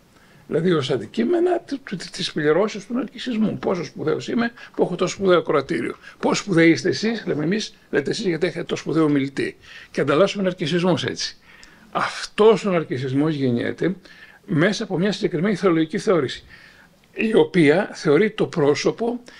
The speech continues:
είναι πρόσωπο στην τελειότητά του γιατί είναι άφταστος. Ενώ εμείς έχουμε μια αναλογία, η οποία είναι αναλογία ενέργειας, είναι συνεργεία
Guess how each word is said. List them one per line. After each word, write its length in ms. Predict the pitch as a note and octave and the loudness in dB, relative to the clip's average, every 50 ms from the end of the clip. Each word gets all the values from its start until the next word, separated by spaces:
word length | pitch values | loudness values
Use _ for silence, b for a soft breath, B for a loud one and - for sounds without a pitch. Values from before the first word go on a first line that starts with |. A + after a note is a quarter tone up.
| B B B B B B | B B B B B B
είναι 280 | - G3 G3+ A3+ A#3 G#3+ | 0 2 4 4 4 2
πρόσωπο 440 | - F#3 G3 G3+ F#3+ - G3 - E3+ | 2 4 4 4 4 2 -4 -6 -6
στην 180 | - G#3 E3 | -4 -4 2
τελειότητά 540 | D3 F3 E3 E3 F#3+ G3 G#3 G3+ G#3 G#3+ A3+ | 2 2 4 4 4 2 2 2 0 -2 -2
του 100 | A3 A#3+ | 0 0
γιατί 240 | G3 F3 F3+ F3+ A3 | 0 0 0 0 0
είναι 100 | G#3+ F3+ | 0 0
άφταστος. 920 | E3+ G3+ G#3 - - - G3 - C3+ - - - - - - - - - - - - - - _ _ _ _ _ - - _ b b b b b b | 0 0 -2 -4 -4 -6 -6 -4 -4 -6 -8 -10 -12 -14 -14 -14 -16 -18 -20 -20 -20 -20 -20 _ _ _ _ _ -20 -20 _ b b b b b b
Ενώ 240 | b D#3+ D3 D3+ F3 | b -2 0 2 2
εμείς 260 | G3+ G#3+ C4 - - | 2 2 2 0 -2
έχουμε 180 | A3+ A3 A3 F#3 | -4 -2 0 0
μια 160 | F3+ G3+ A3 | 2 2 2
αναλογία, 920 | A#3 A3+ G#3 G3 F3+ D#3+ D3+ C3 B2+ B2 A#2 C3+ C#3 C3 A#2+ - - - _ b b b b b b b b b b b b b _ _ _ _ _ _ _ _ _ _ _ _ _ _ _ _ _ _ _ - - _ | 2 2 2 2 2 2 2 0 0 0 -2 0 0 0 0 -2 -4 -12 _ b b b b b b b b b b b b b _ _ _ _ _ _ _ _ _ _ _ _ _ _ _ _ _ _ _ -20 -20 _
η 160 | - - C3+ C3 | -2 0 4 4
οποία 380 | B2+ B2+ - A3 A3 F#3 D#3+ | 4 2 2 0 2 2 2
είναι 180 | F#3+ A3+ G#3+ F#3 | 2 2 2 2
αναλογία 540 | F3 D#3+ D3+ C#3+ C#3+ C#3 C#3+ E3+ G#3 G#3 E3 | 2 0 0 0 -2 -2 -2 0 0 0 0
ενέργειας, 720 | C#3+ C3+ C#3 D#3+ G#3+ G3 C3+ B2 B2+ - - - - - | 0 0 0 2 2 0 0 -2 -6 -8 -10 -10 -8 -4
είναι 140 | G3+ G#3+ F#3 | -2 -2 -2
συνεργεία 880 | - - - E3+ D3+ D3 D3+ C#3 - D3 D3 E3+ F3+ D#3+ - - - | -2 -2 -4 -4 -4 -4 -4 -4 -4 -6 -4 -2 -2 -2 -2 -4 -10